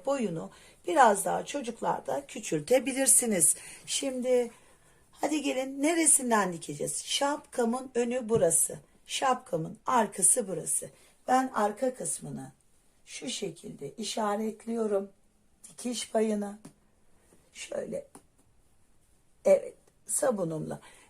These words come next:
Ve bu sabunla işaretlediğim yeri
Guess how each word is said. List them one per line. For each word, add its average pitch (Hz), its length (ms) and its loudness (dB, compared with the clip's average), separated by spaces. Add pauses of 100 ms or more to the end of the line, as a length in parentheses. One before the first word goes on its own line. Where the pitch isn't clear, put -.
Ve 320 240 2
bu 311 80 4
sabunla 294 640 4
işaretlediğim 214 1040 2
yeri 208 400 4